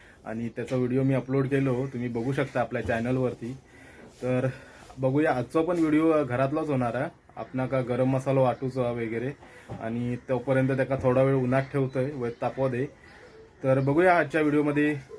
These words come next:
काय बघू भेटतं आता. तर चला सुरुवात करूया आजच्या या नवीन व्हिडिओला. मित्रांनो, आता या नाश्ता करू का? आणि नाश्त्याक बघता इकडे आपल्याकडे काय आहे आज. वा, मस्त आंबोळी येत केलेलो आणि चटणी या. तर या नाश्ता करू या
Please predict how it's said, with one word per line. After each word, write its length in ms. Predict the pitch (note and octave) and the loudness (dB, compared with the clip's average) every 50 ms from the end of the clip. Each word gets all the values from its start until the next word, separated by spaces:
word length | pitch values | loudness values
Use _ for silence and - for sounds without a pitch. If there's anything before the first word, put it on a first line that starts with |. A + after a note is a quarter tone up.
| - - | -6 -2
काय 140 | C3 C3+ C3 | 0 0 0
बघू 200 | B2+ C3 C3+ C3+ | 2 2 0 0
भेटतं 340 | A#2+ A#2+ B2 A#2 - - B2 | 0 0 -2 -2 -2 -4 -4
आता. 260 | A#2+ B2 B2+ C#3 - - - - - - - - - - - | -2 -2 -4 -4 -6 -8 -12 -18 -20 -20 -20 -20 -20 -10 -8
तर 140 | B2+ B2 B2 | -8 -8 -6
चला 320 | - C#3 C3+ C#3 C#3+ C#3+ | 0 2 2 2 2 0
सुरुवात 320 | - - D#3 D3 D#3+ D#3+ D#3+ - | -2 -4 0 2 2 2 2 0
करूया 220 | E3 D#3+ D#3+ D#3 | 0 2 4 2
आजच्या 260 | C#3+ C3+ B2+ D3 C#3+ D3+ | 2 2 2 2 2 2
या 80 | D#3+ | 2
नवीन 280 | D#3+ C3+ A#2+ B2+ C3+ C#3+ C#3+ - - | 2 0 0 0 -2 -2 -4 -8 -10
व्हिडिओला. 460 | A#2+ B2 A#2+ B2 A#2+ A#2 A2+ G#2 - - - - - - - | -6 -4 -2 -2 -2 -2 -4 -6 -8 -12 -18 -20 -20 -14 -10
मित्रांनो, 300 | C#3+ C#3+ D3+ D3+ D#3 D#3 | -4 -2 0 2 2 2
आता 220 | D3+ C#3+ - D3+ D3 | 0 0 2 2 4
या 160 | D3+ D#3 D3+ | 6 6 6
नाश्ता 360 | C#3+ B2 A2+ - - C#3+ C#3 | 4 2 0 0 2 2 2
करू 220 | C3 C#3 C3 C3 | 4 4 4 4
का? 180 | B2 - C3 C#3 | 2 2 0 0
आणि 160 | C#3+ C3 A#2+ | 0 0 0
नाश्त्याक 380 | A#2 A#2 A#2 A2 - - C3 B2+ | 0 -2 -2 -2 -2 -4 -2 0
बघता 360 | C3 C3 B2 A2+ G#2+ - C#3 | 2 0 0 0 0 2 2
इकडे 240 | C#3 B2+ C3 B2 B2 | 2 4 4 4 4
आपल्याकडे 400 | B2 A#2 - B2 A#2+ A#2 B2 A#2+ | 4 4 2 0 2 2 2 0
काय 320 | - - A#2 B2 B2+ B2+ | 0 0 2 4 6 6
आहे 220 | A#2+ A#2+ A#2+ A#2+ B2+ | 6 6 4 4 2
आज. 80 | C3+ - - - - - - - - - - | 0 -2 -6 -18 -20 -20 -20 -20 -20 -20 -16
वा, 340 | - G2 G2+ G#2 G#2+ A2+ A2 | -10 -6 -2 2 2 2 2
मस्त 420 | G#2+ G#2+ A2 A2 - - - - A#2+ A#2 A#2 B2 - - - - - - - - - - - - | 2 0 -2 -4 -4 -6 -4 -2 0 0 0 -2 -4 -10 -20 -20 -20 -20 -20 -20 -20 -18 -8 -4
आंबोळी 360 | A2 A2+ A#2+ B2 C3 C#3 C#3 | -2 2 6 8 8 8 8
येत 100 | C#3 C3 - | 6 4 4
केलेलो 380 | C3 B2 A#2+ A#2+ A#2 A#2 C3 D3+ - - - - - - - - _ _ - - - - - - - - - - | 0 2 2 2 2 2 0 -2 -4 -12 -20 -20 -20 -20 -20 -20 _ _ -20 -20 -20 -20 -20 -20 -20 -20 -14 -8
आणि 180 | A2+ A2+ A#2+ A2+ | -6 -4 -4 -2
चटणी 400 | - - A#2 - - C3+ C3+ C3 | 0 0 0 2 4 4 4 6
या. 140 | B2 C3 D3 - - - - - - - - - - - - - - - - - - - - - - - | 4 2 -2 -6 -14 -20 -20 -20 -20 -20 -20 -20 -20 -20 -20 -20 -20 -20 -20 -20 -20 -20 -20 -14 -4 -2
तर 100 | C3 B2+ | 2 6
या 200 | C3+ C#3+ D#3 D#3+ D3 - | 6 6 6 6 2 -4
नाश्ता 340 | - A#2+ A#2 A#2 - - C#3 | -6 -4 -4 -4 0 0 0
करू 260 | B2+ C#3 C#3 C#3 C3 | 2 4 2 4 4
या 160 | C3 B2 C3+ | 4 2 2